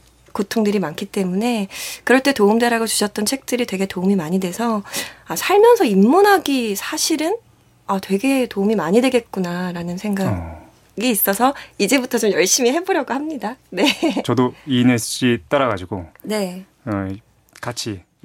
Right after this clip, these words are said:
Speaker 2: 인문학 열심히 한번 배워보려는 자세로
Speaker 1: 네.
Speaker 2: 임하려고 하고 있습니다.
Speaker 1: 넓고 깊게 한번 가볼까요?
Speaker 2: 어, 그러시죠.
Speaker 1: <laughs>
Speaker 2: 네.
Speaker 1: 네, 알겠습니다. 자, 그럼 오늘 우리가 가장 먼저 만나게 될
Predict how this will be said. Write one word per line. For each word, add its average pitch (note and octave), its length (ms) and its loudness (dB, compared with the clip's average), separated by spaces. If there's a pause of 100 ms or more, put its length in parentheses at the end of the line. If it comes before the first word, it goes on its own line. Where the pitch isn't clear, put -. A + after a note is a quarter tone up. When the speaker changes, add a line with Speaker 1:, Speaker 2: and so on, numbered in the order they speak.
(140)
Speaker 2:
인문학 A#2 300 -6
열심히 G#2+ 240 -6
한번 G2+ 160 -6
배워보려는 G2+ 540 -6
자세로 F#2 420 -10 (200)
Speaker 1:
네. F3+ 220 -14
Speaker 2:
임하려고 G#2 320 -6
하고 G#2 100 -10
있습니다. F#2 340 -14 (160)
Speaker 1:
넓고 F3 460 -10
깊게 - 340 -10
한번 G#3+ 240 -6
가볼까요? G#3 800 0
Speaker 2:
어, C#3 100 -8 (120)
그러시죠. - 460 -6
Speaker 1:
<laughs> - 560 0
Speaker 2:
네. G#3+ 60 -2
Speaker 1:
네, G3 460 2 (360)
알겠습니다. G3 580 -2 (380)
자, A3+ 100 -4
그럼 C#4+ 460 4 (380)
오늘 F3+ 400 -6
우리가 E3+ 340 -10
가장 C4 340 2
먼저 F3 260 -2
만나게 G3 360 -4
될 G3+ 120 0